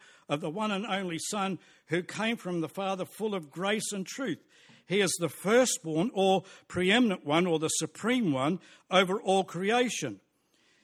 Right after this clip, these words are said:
And, uh, we know that, that God may, uh, and Jesus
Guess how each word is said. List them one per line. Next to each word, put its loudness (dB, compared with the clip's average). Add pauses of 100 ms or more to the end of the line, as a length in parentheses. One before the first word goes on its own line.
(260)
And, 2
uh, 4 (1300)
we -2
know 2
that, -2
that -8
God 4
may, 6
uh, 4 (140)
and 4
Jesus 2